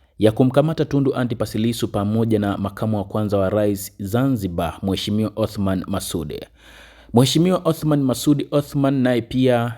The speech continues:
eh, baada ya sakata hilo kuwa limetokea, naye aliweza kuja kutoa tamko lake kupitia katika mtandao wa X, Twitter, kwa kuzungumza yafuatayo: Baada ya mamlaka za Angola kutuzuia kwa muda wa takribani saa nane katika uwanja wa ndege wa kimataifa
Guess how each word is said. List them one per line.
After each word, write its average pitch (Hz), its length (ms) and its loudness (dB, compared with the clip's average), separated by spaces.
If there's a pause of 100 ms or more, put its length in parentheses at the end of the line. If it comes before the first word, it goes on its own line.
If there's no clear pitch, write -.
eh, 101 260 0
baada 107 340 0
ya 101 320 2
sakata - 640 -4
hilo 123 220 4
kuwa 113 180 0
limetokea, 98 760 -2 (520)
naye 101 180 2
aliweza 101 300 2
kuja 110 240 0
kutoa 98 240 -2
tamko 95 320 -4
lake 127 340 -2
kupitia 98 380 -4
katika 92 260 -6
mtandao 92 420 -2
wa 92 220 -4
X, - 260 -4
Twitter, 147 520 0
kwa - 220 -2
kuzungumza 101 920 0
yafuatayo: 85 640 -6 (840)
Baada 147 240 8
ya 143 80 4
mamlaka 139 460 2
za 113 200 -2
Angola 123 380 0
kutuzuia 113 540 0
kwa 113 200 -4
muda 120 260 2
wa 104 60 2
takribani 117 600 -2
saa 117 260 -4
nane 113 560 -4
katika 95 280 -4
uwanja 110 360 0
wa 101 80 0
ndege 113 300 0
wa 95 60 0
kimataifa 127 840 -2